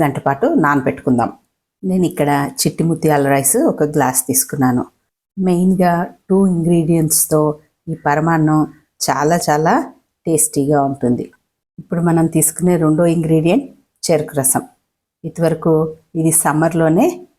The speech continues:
మనకి అవైలబుల్ ఉండేది. ఇప్పుడు all త్రీ సిక్స్టీ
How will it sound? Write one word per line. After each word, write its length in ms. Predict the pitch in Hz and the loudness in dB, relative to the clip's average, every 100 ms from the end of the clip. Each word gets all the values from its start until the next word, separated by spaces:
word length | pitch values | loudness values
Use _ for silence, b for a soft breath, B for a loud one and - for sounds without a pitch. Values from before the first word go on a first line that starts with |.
| _ - | _ -2
మనకి 300 | 147 151 247 339 - 160 | -2 0 0 0 0 0
అవైలబుల్ 420 | 151 143 147 147 151 | 2 2 2 2 2
ఉండేది. 300 | 135 127 127 - _ _ 156 | 2 0 -2 -6 _ _ -14
ఇప్పుడు 240 | - 160 151 156 156 _ _ _ _ _ _ _ _ _ _ _ _ - 156 | -4 0 2 0 -6 _ _ _ _ _ _ _ _ _ _ _ _ -2 0
all 140 | 170 165 | 0 0
త్రీ 120 | 165 151 | -2 0
సిక్స్టీ 300 | 156 - | -2 -2